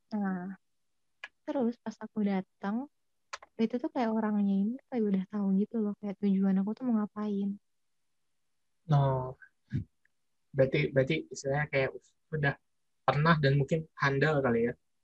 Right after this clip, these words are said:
Speaker 2: kalau sampai
Speaker 1: Iya.
Speaker 2: udah, udah mengerti ada apa.
Speaker 1: Mm-mm. Mm-mm.
Speaker 2: Terus, terus?
Speaker 1: Dan di situ tuh aku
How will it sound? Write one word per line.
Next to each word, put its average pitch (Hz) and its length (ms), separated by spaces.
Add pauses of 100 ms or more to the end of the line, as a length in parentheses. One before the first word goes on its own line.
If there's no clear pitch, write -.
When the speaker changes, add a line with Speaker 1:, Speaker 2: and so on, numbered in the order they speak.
(320)
Speaker 2:
kalau 123 220
sampai 120 380 (120)
Speaker 1:
Iya. 190 460 (240)
Speaker 2:
udah, 127 200 (120)
udah 127 180
mengerti 127 420 (720)
ada 120 320
apa. - 220 (180)
Speaker 1:
Mm-mm. 208 560 (400)
Mm-mm. 214 480 (680)
Speaker 2:
Terus, 143 280
terus? 202 140
Speaker 1:
Dan 208 60 (100)
di 196 40
situ - 220 (100)
tuh 254 200 (560)
aku - 140